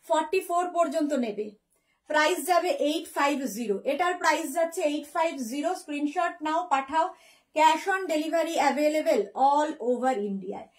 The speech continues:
এবার একটু শ্রাগ দেখো, আবার শ্রাগ দেখাবো।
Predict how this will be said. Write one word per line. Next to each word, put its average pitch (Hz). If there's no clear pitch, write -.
এবার 349
একটু 359
শ্রাগ 330
দেখো, 247
আবার 196
শ্রাগ 349
দেখাবো। 254